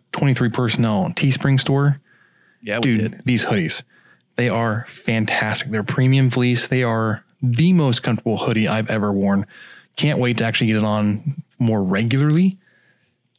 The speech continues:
Speaker 1: You can find all that on our store, teespring dot com slash stores slash twenty-three personnel podcast. Pick up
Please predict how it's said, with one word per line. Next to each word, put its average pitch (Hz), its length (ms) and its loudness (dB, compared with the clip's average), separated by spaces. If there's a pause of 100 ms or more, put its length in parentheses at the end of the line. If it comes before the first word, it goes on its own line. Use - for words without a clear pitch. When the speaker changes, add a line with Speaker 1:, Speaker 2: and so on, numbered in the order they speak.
(100)
Speaker 1:
You 151 100 2
can 147 100 4
find 131 200 0
all 123 120 0
that 113 460 -4 (120)
on 147 160 0
our 123 180 0
store, 110 300 0
teespring 143 400 0
dot 113 160 0
com 113 260 0
slash 104 340 -2 (220)
stores 131 440 0 (120)
slash 107 300 0
twenty-three 127 320 0
personnel 104 340 -2
podcast. 120 560 -4
Pick 135 340 -4
up 110 240 -4